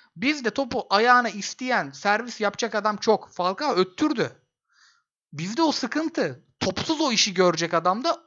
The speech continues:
onu da merkezde yapan, Emren solda yapan Onyekuru'm var. Onyekuru bugün işte o maçta kıpırdandı. Emre oynasaydı bence bu sefer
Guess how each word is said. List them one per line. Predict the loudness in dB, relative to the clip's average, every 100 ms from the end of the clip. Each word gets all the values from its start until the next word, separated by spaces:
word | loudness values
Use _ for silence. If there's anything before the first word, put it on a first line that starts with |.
| 0
onu | 2 2 2
da |
merkezde | 4 6 4 2 -4 -2
yapan, | -2 0 -2
Emren | -2 -4 -4 -6
solda | -2 -2 0
yapan | -2 0 -2
Onyekuru'm | -2 -4 -6 -4 -4 -2
var. | -2 -4 _ _ -20 _ -2
Onyekuru | 0 2 0 0 0
bugün | -2 -2 -4 -8
işte | -10 -4 -2
o | 0
maçta | -2 -2 -6
kıpırdandı. | -6 -10 -8 -6 -6 -8 -10 _ _ _
Emre | -4 -2 2
oynasaydı | 0 0 -2 -2 -2 -4 -8 -12 _ _ _ _ _
bence | 4 4 4 0 -6
bu | -4
sefer | 0 2 2 0